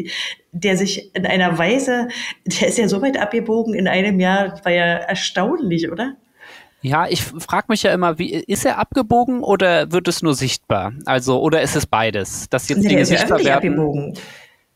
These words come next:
Speaker 2: Ja, aber ist es nur öffentlich vor-, ist es vorher einfach nicht öffentlich gewesen? Spricht er einfach jetzt, wo er nicht mehr, äh, wo er nicht mehr im Amt ist, einfach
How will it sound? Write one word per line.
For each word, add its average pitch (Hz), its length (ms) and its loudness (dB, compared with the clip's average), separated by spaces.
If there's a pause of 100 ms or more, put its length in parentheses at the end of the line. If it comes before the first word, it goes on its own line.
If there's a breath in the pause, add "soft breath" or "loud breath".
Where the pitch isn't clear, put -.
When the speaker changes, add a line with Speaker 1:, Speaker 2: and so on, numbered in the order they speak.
(960 loud breath)
Speaker 2:
Ja, - 160 2
aber 143 180 2
ist - 140 -2
es - 180 -6
nur 175 220 4
öffentlich 170 460 0
vor-, - 180 2
ist - 140 -2
es 180 60 0
vorher 170 260 2
einfach 165 220 0
nicht 165 160 -2
öffentlich 190 460 0
gewesen? 107 400 -2
Spricht - 300 -4
er - 60 2
einfach 156 260 0
jetzt, - 240 -2
wo 156 100 4
er 147 100 4
nicht 165 160 -4
mehr, 143 340 2
äh, 139 200 0
wo 151 80 2
er 143 80 4
nicht 156 160 -4
mehr 160 80 0
im 135 100 -2
Amt 196 260 -2
ist, - 160 -6
einfach 120 500 -6